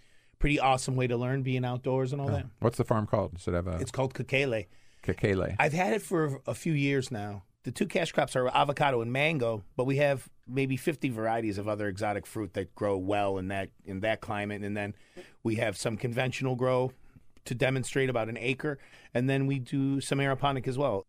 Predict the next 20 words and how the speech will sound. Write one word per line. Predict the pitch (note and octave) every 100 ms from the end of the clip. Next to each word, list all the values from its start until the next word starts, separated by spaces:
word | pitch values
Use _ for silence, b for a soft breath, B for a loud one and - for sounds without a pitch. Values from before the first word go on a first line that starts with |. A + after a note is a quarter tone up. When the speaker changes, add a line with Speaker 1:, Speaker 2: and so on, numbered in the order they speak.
| G#2+
Speaker 1:
Basically, | C#3+ C#3+ C3+ C#3 D3+ C#3+ C#3
it's | A#2 -
a | B2+ A#2 A2+ A2
farmhouse | D3 C#3+ D3 C#3+ D3 D3+ - - b b b b
and | A2+
a | A#2
vegetable | A#2+ C3+ - C#3 B2+ C3 C3
and | A#2 B2
fruit | - C3+
pack | - C#3+ D3+
out | C3+
facility | - C3 - C#3 C3+
we | B2+
sell | A#2 C#3+ C3
to | -
everybody | B2+ C3 B2+ B2 B2
on | A#2+ A#2+
the |
North | A#2+ A#2 A2
Shore. | - C3 C3+